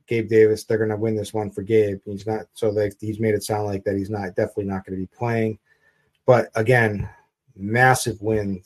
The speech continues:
in that game. Um, Brandon Cooks, nobody, he's just, he's just been killing it, and, uh, he never gets played enough. So, uh, I'm interested. Cooper Kupp, obviously. Josh Reynolds,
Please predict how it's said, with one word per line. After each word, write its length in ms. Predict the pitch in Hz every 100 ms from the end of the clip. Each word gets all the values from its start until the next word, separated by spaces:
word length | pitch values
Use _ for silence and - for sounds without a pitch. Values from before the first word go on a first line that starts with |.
| _ _ _ _
in 120 | 101
that 240 | 101 95 -
game. 340 | 95 92 92 _ _ _ _ _ -
Um, 440 | 101 98 92 92
Brandon 340 | 120 131 135 107
Cooks, 720 | - 190 196 - - - - _ _ _ _ - - _ _ _ _ _ _
nobody, 440 | 123 139 156 185 160 127 135
he's 220 | 131 143
just, 360 | - 165 - - _ -
he's 200 | 131 123
just 220 | 165 165
been 140 | 131
killing 320 | - 143 196
it, 180 | 135 110
and, 320 | 107 113 117
uh, 220 | 117 110 110
he 100 | 117
never 220 | 139 147
gets 200 | 143 -
played 280 | - 151 123
enough. 260 | 95 87 - _ _ _ _ _ _ _ _ -
So, 480 | - 107 101 101 92
uh, 320 | 101 98 101
I'm 140 | 120
interested. 580 | 120 120 110 120 127 -
Cooper 260 | - 127 117
Kupp, 320 | - 127 131
obviously. 520 | 127 123 123 127 120
Josh 360 | 117 127 131 107
Reynolds, 640 | 117 135 143 147 139